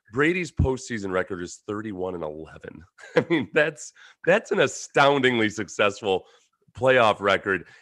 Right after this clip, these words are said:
And I guess that's what I'm wondering about now is in the, in the playoffs, that's when it seemed like not just Brady, but also Belichick really shined. And Bruce Arians, not the same type of coach as Belichick, but, uh,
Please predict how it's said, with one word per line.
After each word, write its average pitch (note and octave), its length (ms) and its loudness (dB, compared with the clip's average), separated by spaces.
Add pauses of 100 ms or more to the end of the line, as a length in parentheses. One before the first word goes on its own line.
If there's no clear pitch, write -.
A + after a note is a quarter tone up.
(140)
And A2+ 80 -10
I A#2 100 -6
guess G3 200 -6
that's C3 240 -8
what C3+ 140 2
I'm G2+ 120 0
wondering G#2 360 0
about F2 280 -2
now G2 460 2
is F#2 280 -2
in A#2 200 -6
the, G#2+ 300 -2
in D3 180 -2
the E3+ 120 -2
playoffs, G#2 640 -2 (360)
that's A#2 280 0
when B2 140 0
it G#2 120 -2
seemed G2+ 300 -6
like F#2 320 0 (260)
not G#2+ 300 0
just G2+ 200 -6
Brady, G2+ 280 0
but F2 140 -2
also F#2+ 280 0
Belichick F2 720 -4 (420)
really F#2 360 -4
shined. F2+ 560 -8 (360)
And G#2+ 360 2
Bruce A#2+ 300 -4
Arians, B2 580 0
not A#2 220 0
the - 60 -16
same B2+ 260 -2
type A#2+ 260 -2
of G#2+ 120 -14
coach B2 360 -2 (380)
as A2+ 220 2
Belichick, A#2 680 2
but, A2 280 4 (380)
uh, B2+ 140 6